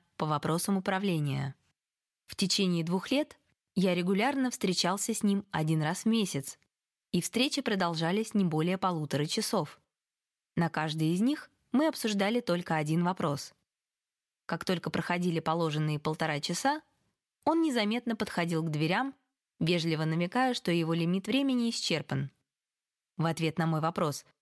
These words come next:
«Почему вы постоянно стремитесь уместить наше занятие именно в полуторачасовые рамки?», он ответил: «Я пришёл к выводу, что могу концентрировать своё внимание на какой-то одной теме в течение примерно полутора часов.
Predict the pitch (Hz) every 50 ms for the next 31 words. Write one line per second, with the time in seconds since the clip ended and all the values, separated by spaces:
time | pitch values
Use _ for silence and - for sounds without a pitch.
0 | _ _ _ _ - 190 - - 220 214 214 208 175 165 156 170 - - 185 180
1 | 180 170 160 160 151 - - 196 196 196 196 175 - 147 143 - - - _ _
2 | - 180 190 196 185 - - 196 185 - 180 170 - - 165 156 170 165 185 175
3 | 156 147 - - 151 - - - - 208 190 180 180 180 175 - - 185 196 208
4 | 190 - 160 156 151 - - 156 - 165 160 160 165 156 151 156 196 240 262 262
5 | - - 143 131 131 - _ _ _ _ _ - 247 269 285 269 262 - 208 170
6 | 156 - - 139 135 139 - _ _ _ _ _ _ _ _ _ _ _ _ -
7 | 185 180 170 160 - 156 151 - 165 156 151 - 202 254 285 262 226 175 151 131
8 | 131 139 _ _ _ _ _ _ _ - - - - 170 156 156 160 165 160 -
9 | 170 160 - - 185 175 - 175 165 160 151 151 147 - 175 151 147 151 147 160
10 | 170 170 208 247 269 254 202 156 135 131 143 - _ _ _ - 165 160 - 175
11 | 175 - 277 294 - 254 247 240 226 220 190 156 147 - - 190 180 190 208 202
12 | - - 160 156 - - 160 180 190 202 196 - 190 180 165 156 156 170 175 175
13 | 175 170 160 156 147 147 - 139 143 147 - - 196 - - 214 170 - - -